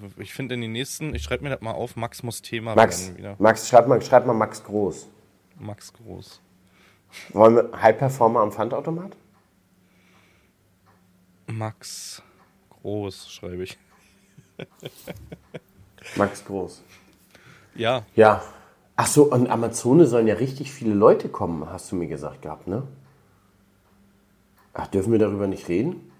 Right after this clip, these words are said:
Speaker 1: Ich
Speaker 2: Warum
Speaker 1: soll
Speaker 2: dürfen wir darüber nicht reden? Also alle, mit allen, die wir gesprochen haben, die haben gesagt, sie haben auch eine Einladung für Amazone.
Speaker 1: Ach so, ja, na klar. Also ich hab jetzt auch schon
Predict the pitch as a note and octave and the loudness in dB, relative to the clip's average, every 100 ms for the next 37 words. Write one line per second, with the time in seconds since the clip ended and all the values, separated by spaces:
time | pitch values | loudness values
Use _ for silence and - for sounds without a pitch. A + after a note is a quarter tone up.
0 | _ _ - - E2 E2 F#2 G#2+ G2 F#2 | _ _ -20 -6 -2 0 -2 -2 0 0
1 | G2 G#2 G2+ - A#2 D#3+ F#2+ - - F2+ | 2 0 0 4 6 6 2 -4 -4 -4
2 | G2 F2 - G2 B2 A#2+ G#2+ F#2+ A#2+ C#3 | -4 -6 2 4 6 4 4 2 2 2
3 | C3+ B2+ A2 - A2+ A#2+ A#2 A#2 G#2 G#2+ | 2 0 -2 0 2 4 2 0 0 0
4 | A2 G#2 G#2+ A2 F#2 G#2+ G#2+ F2+ G#2 G2+ | 0 -2 0 0 0 -2 -4 -2 -2 -2
5 | G2+ - G#2 G2+ D3 D3 - - _ _ | -4 -6 -6 -4 -4 -4 -6 -14 _ _
6 | - _ _ _ _ _ _ _ _ - | -20 _ _ _ _ _ _ _ _ -4
7 | B2+ - E3 F#3 G#2+ - A#2 G#2 G#2 G2+ | -4 -2 0 0 -2 -6 -2 -2 -2 -6
8 | F#2 D#3+ A#2+ F#2+ G2 G2 F#2+ G#2+ - A#2 | -6 -4 -4 -6 -10 -12 -10 -10 -10 -12
9 | - C3 G#2 | -10 -10 -12